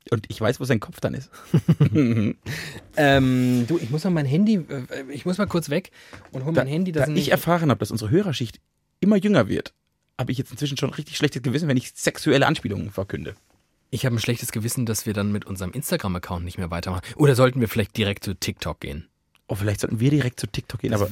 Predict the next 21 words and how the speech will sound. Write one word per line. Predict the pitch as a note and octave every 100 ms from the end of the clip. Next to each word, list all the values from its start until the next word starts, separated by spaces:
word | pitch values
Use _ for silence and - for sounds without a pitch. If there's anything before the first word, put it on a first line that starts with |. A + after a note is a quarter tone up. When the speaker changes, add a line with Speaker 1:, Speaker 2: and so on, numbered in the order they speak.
| -
Speaker 2:
würde | - C3 E3+
auch | A#2 -
mehr | - A#2 D#3
zu | -
uns | B2+
passen | - C#3 C#3 G#2
irgendwie. | F#2+ G2
Warte | A#2
mal | C3 G2+
kurz. | G#2+ G2 _ _ -
Speaker 1:
Weil | A2
wir | A2
so |
jugendlich | G#2+ B2 D#3 G#2
sind. | - G#2 - - - _
Holst | B2+ D3
du | C#3+
dein, | B2+ C3+
holst | D3+ C3+
du |
dein, | B2 A2